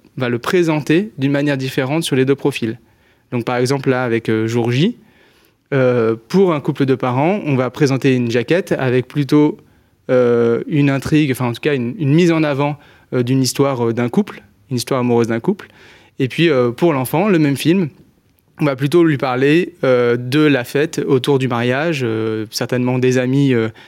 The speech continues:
avec qui on fait la fête à ce moment-là. Et donc, on va aller venir accrocher de manière différente l'utilisateur pour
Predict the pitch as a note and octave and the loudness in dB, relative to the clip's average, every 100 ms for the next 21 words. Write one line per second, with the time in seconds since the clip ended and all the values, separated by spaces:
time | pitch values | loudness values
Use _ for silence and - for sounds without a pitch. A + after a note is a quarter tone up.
0 | - - A#2 - B2 A2+ A#2 A2 B2+ B2 | -14 -6 -6 -4 -4 -2 -4 -2 -4 -4
1 | - A2+ G#2+ A2+ F#3 - _ - _ - | -6 -6 -4 -4 -4 -8 _ -20 _ -6
2 | B2 E3+ G3 - _ _ _ _ _ _ | -2 0 -2 -8 _ _ _ _ _ _
3 | D3 C#3 D3+ D#3 C3+ D3 D#3+ - _ D#3+ | -4 -2 0 0 0 0 -2 -6 _ -8
4 | D#3+ D#3 C#3 E3+ D#3+ C3+ C3+ C3+ B2+ C3+ | -4 -2 0 2 0 0 -2 -2 -2 -2
5 | D#3+ C3+ D3 B2+ B2+ C3+ D#3+ - _ _ | -2 -6 -4 -2 0 -2 -4 -6 _ _
6 | _ - E3 F3+ F3 | _ -2 0 0 -2